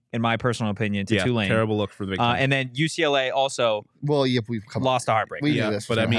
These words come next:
Speaker 2: mean,
Speaker 3: happen.
Speaker 2: I
Speaker 3: It's
Speaker 2: mean,
Speaker 3: U C L A.
Speaker 2: not the biggest lo-, loss in the Big Ten, though. Ohio State's
Speaker 3: <gasps>
Speaker 2: loss is pretty bad.
Speaker 3: D T R. That's another, that's another one. Not Drake, D T R.
Speaker 2: Oh, the,
Speaker 3: Yeah.
Speaker 2: yeah.
Speaker 3: God, he was ass. And then he
Speaker 2: Yeah.
Speaker 3: got hurt.
Speaker 2: And then he got hurt, yeah.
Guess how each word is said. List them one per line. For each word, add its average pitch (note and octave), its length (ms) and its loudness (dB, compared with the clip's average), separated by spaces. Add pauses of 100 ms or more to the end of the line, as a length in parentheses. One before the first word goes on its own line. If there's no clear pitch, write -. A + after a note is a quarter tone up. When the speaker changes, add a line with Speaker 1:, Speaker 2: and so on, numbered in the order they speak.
Speaker 2:
mean, - 60 -2
Speaker 3:
happen. F#2+ 200 -6
Speaker 2:
I G#2+ 60 -8
Speaker 3:
It's B2 80 0
Speaker 2:
mean, G#2+ 120 -2
Speaker 3:
U B2+ 80 0
C A#2 140 -4
L F2 160 -2
A. - 40 -4
Speaker 2:
not C#3+ 160 0
the E3+ 80 0
biggest D#3 320 -4
lo-, C#3+ 200 0
loss C3+ 240 0
in C3+ 60 -8
the A#2 60 -4
Big A2+ 140 -2
Ten, A2 220 -4
though. A2+ 180 -6
Ohio A2 200 -2
State's A2 260 -2
Speaker 3:
<gasps> - 20 -2
Speaker 2:
loss G2 160 0
is - 60 -16
pretty G2+ 160 -6
bad. F#2 220 -6
Speaker 3:
D C#3+ 120 0
T D3+ 140 2
R. B2 280 2
That's A2+ 140 -4
another, A2 220 0
that's A#2 160 -4
another A#2 160 -4
one. F2 180 -10 (340)
Not A#2 140 0
Drake, G#2 280 0
D - 100 -14
T G#2 140 -4
R. E2+ 200 -6 (440)
Speaker 2:
Oh, F#2 160 0 (100)
the, F2+ 160 -8 (220)
Speaker 3:
Yeah. A2 80 -4
Speaker 2:
yeah. F2 140 -6 (840)
Speaker 3:
God, C3 200 0
he D3 100 0
was B2 120 0
ass. A2+ 400 0 (400)
And B2 80 0
then A#2+ 80 2
he A2+ 60 0
Speaker 2:
Yeah. A2+ 60 2
Speaker 3:
got G#2 60 -4
hurt. G2+ 220 -4 (160)
Speaker 2:
And G#2 60 -8
then G2 60 -4
he F#2 40 -4
got E2+ 140 -6
hurt, E2 180 -14
yeah. D#2+ 140 -12